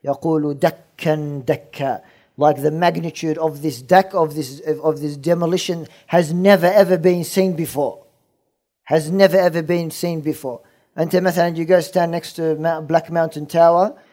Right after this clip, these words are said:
and you imagine this tower, how much, مثلا, how many excavation trucks you need and how many, how many things you need just to demolish this and make it flat, this mountain.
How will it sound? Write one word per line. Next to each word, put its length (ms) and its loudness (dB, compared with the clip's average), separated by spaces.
and 140 -2
you 80 -4
imagine 380 0
this 180 -6
tower, 500 8
how 180 0
much, 320 0
مثلا, 380 -2
how 120 0
many 300 -4
excavation 800 0
trucks 340 -6
you 120 -4
need 260 -2
and 140 2
how 160 0
many, 320 -6
how 140 2
many 220 -4
things 260 -6
you 100 -2
need 200 0
just 220 -4
to 100 -4
demolish 640 -2
this 140 -6
and 120 -2
make 200 -2
it 60 -16
flat, 260 -4
this 160 -10
mountain. 360 -8